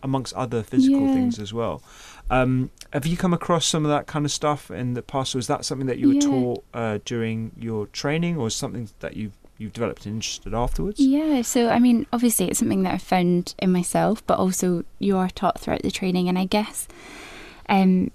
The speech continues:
Speaker 2: the training's kind of based on, you know, people's experiences of yoga, and,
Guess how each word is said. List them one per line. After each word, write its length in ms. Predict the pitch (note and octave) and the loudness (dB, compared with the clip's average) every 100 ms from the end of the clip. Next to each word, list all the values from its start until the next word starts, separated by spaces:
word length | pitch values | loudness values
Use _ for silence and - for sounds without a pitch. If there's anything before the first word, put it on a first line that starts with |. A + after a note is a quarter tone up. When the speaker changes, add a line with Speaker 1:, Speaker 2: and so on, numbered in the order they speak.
| - | -2
Speaker 2:
the 80 | |
training's 400 | G3+ A3+ G#3+ G3 | 0 4 6 4
kind 140 | - F#3 | 4 2
of 100 | - | 2
based 400 | F3+ F#3 - - | 2 2 2 2
on, 400 | F3+ F3 E3+ F#3+ - | 4 6 4 2 0
you 100 | F#3+ | 2
know, 80 | |
people's 300 | F3+ F#3+ F#3 | 2 0 0
experiences 1120 | - - - F#3+ F#3 F3+ - G#3+ G3+ G3+ - - - - | -2 -4 0 2 4 2 0 0 0 -2 -8 -16 -14 -2
of 180 | G3 G3 | -2 2
yoga, 500 | G3 G3 A3 B3+ C#4 | 4 4 4 2 2
and, 500 | G3+ G3 F#3+ F#3 F#3 | 2 4 4 4 2